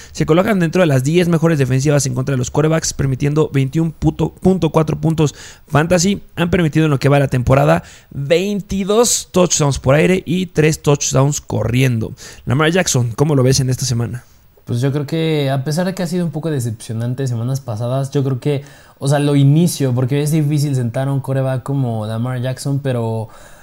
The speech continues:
Speaker 2: pues, yo, es una buena defensiva los, los Browns.
Speaker 1: Sí, me da un poquito de miedo, pero es uno de los jugadores que debes de empezarlo sí o sí,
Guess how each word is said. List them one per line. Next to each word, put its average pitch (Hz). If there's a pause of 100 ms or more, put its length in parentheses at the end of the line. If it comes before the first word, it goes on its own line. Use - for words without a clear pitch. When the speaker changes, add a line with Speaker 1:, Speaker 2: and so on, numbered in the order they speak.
(760)
Speaker 2:
pues, 139
yo, 170
es 165
una 202
buena 175
defensiva 135
los, 113
los 120
Browns. 117 (1000)
Speaker 1:
Sí, 214
me 170
da 180
un 202
poquito 196
de 175
miedo, 170
pero 160
es 160
uno 190
de 170
los 135
jugadores 135
que 170
debes 180
de 180
empezarlo 160
sí 175
o 180
sí, 175